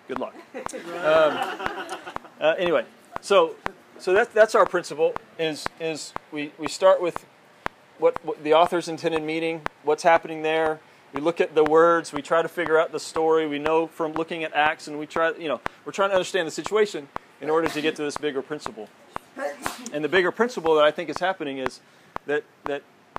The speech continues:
Paul trusts his conscience when there's evidence of God's truth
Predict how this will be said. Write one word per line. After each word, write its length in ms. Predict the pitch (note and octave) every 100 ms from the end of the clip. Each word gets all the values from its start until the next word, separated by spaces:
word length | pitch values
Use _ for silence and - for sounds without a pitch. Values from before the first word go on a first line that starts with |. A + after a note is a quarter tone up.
| -
Paul 240 | D#3 D#3
trusts 640 | D#3 - D#3 - - - - _ _ _ _ - _ -
his 160 | C#3+
conscience 600 | - F3 F3 C#3+ C3 - B2+
when 340 | C3+ C#3 D3 -
there's 240 | C3 C#3
evidence 400 | C3+ C#3 D3 C#3
of 140 | B2+
God's 280 | C3 C3+ B2+
truth 460 | - C3+ C3 -